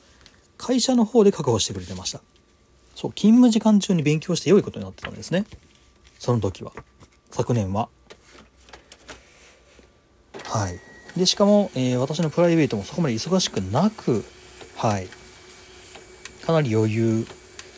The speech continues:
まあ、今、うん、余裕があったかな、ちょっと怪しいですが。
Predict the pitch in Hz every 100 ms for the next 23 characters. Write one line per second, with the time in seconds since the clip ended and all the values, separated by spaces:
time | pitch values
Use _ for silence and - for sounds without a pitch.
0 | - 170 139 135 127 120 120 139 139 135
1 | 135 131 156 208 226 226 214 226 220 220
2 | 214 208 170 - - 175 143 160 - -
3 | - - - 123 113 120 131 104 - -
4 | 110